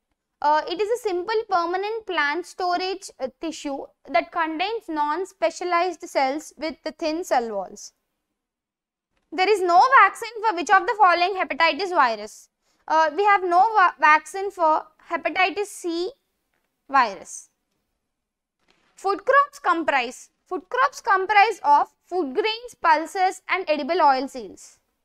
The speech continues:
Uh, obviously, uh, seeing the options, uh, we can easily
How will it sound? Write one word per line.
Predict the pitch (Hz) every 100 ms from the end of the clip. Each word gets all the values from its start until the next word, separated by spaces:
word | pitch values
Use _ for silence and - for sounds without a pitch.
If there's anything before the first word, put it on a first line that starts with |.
| _ _ _ _ _ _ _ _ _ _ _
Uh, | - 269
obviously, | 285 277 370 427 - 440 480 453
uh, | 285 302 302
seeing | - 339 339 359
the | 415
options, | 359 349 392 381 392 - -
uh, | 294 285
we | 302
can | 330
easily | 285 262 330 359 381